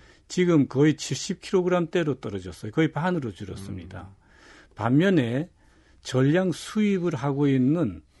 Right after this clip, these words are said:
Speaker 1: 밀이나 옥수수의 소비량이 늘어난 거죠.
Speaker 2: 아.
Speaker 1: 예.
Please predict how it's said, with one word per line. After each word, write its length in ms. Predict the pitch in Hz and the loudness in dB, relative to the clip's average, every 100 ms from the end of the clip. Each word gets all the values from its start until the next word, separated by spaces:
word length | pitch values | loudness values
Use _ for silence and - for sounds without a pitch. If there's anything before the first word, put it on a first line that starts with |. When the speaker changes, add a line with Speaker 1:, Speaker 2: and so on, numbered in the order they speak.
| _ | _
Speaker 1:
밀이나 580 | 143 175 175 156 139 120 - | -2 0 0 0 0 -2 -4
옥수수의 1200 | 123 - - 160 - 160 156 156 156 175 196 180 160 _ _ | -6 -8 -10 -10 -8 -4 -2 -2 0 2 2 0 -8 _ _
소비량이 840 | - - 131 139 139 135 190 165 120 | -12 -4 0 2 2 2 0 -4 -4
늘어난 400 | 135 117 101 92 | -2 -2 -4 -8
거죠. 360 | 90 - 92 - - | -14 -18 -20 -20 -18
Speaker 2:
아. 360 | 90 85 90 92 | -16 -16 -14 -8
Speaker 1:
예. 220 | 107 87 | -6 -6